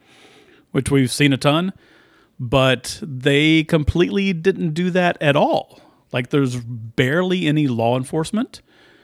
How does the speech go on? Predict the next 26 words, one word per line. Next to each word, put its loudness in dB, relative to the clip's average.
We 0
never 4
see 2
him 0
meet -2
with -6
an -2
attorney. 0
We 0
never 2
see 2
the 2
inside -2
of -4
a -4
courtroom. -2
What 0
instead 0
they 4
chose -2
to -4
show 0
us -8
is 2
the 0
ramifications -2